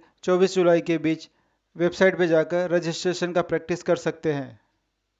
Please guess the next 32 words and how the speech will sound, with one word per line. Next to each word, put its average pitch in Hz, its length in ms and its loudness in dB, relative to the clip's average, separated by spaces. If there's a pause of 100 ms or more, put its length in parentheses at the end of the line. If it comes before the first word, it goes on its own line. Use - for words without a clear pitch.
(800)
चलिए 214 200 4
हम 220 100 2
देखते 208 280 4
हैं 208 140 0
कि 208 120 0
इलेवन 196 300 2
दो 185 140 0
हज़ार 180 220 2
बीस 190 340 -4 (360)
ऑनलाइन 196 320 -4
फॉर्म 196 240 -6
कैसे 190 300 -2
भरना 151 360 -6
है। 127 180 -16 (680)
सबसे 180 260 -2
पहले 202 260 4
ब्राउज़र 180 380 4
में 185 100 -4
जाकर 180 420 0 (340)
हम 185 140 -6
Google 185 260 2
पेज 190 200 0
ओपन 180 280 0
करेंगे। 147 340 -6 (1500)
अब 143 80 -6
हमें 160 200 -2
यहाँ 170 160 0
पे 175 200 -2
Google 160 320 2
में 170 140 -2
टाइप 156 260 0
करेंगे 151 380 -2